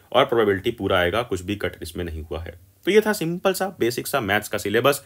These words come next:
बस सिंपल इतना याद रख लो कि इसमें जो जो न्यू एनसीईआरटी में है पीडीएफ़ डाउनलोड कर लो, उसमें सब कुछ आएगा। न्यू एनसीईआरटी में से कुछ भी नहीं काटने की जरूरत है। अब बिना, बिना टाइम गवाए जल्दी से फटाफट इंग्लिश का देख लो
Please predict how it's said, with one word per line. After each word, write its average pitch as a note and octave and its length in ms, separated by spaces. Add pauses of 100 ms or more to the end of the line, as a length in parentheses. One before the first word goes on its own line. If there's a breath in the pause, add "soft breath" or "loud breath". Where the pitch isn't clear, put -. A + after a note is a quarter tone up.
(260 soft breath)
बस A2+ 180
सिंपल D3 260
इतना D3+ 180
याद D3 120
रख D3 100
लो D#3 140
कि - 100
इसमें C3 260
जो C#3 220
जो C#3 280 (340 loud breath)
न्यू C#3+ 220
एनसीईआरटी A#2 520
में G#2+ 120
है A#2+ 160
पीडीएफ़ G#2+ 320
डाउनलोड G2 260
कर G#2+ 100
लो, C3 180
उसमें B2 240
सब F#2 200
कुछ G2+ 180
आएगा। F#2 300 (340 loud breath)
न्यू C3 120
एनसीईआरटी G#2 380
में G2 80
से - 120
कुछ F#2 140
भी F#2 140
नहीं F2+ 160
काटने E2 320
की D#2+ 80
जरूरत E2 240 (260)
है। - 160 (160)
अब G3 240
बिना, G3+ 260
बिना F3+ 360
टाइम G#3+ 300
गवाए F3+ 260
जल्दी F3 280
से G3 120
फटाफट F#3 480
इंग्लिश E3 280
का E3 120
देख D3 240
लो D#3 180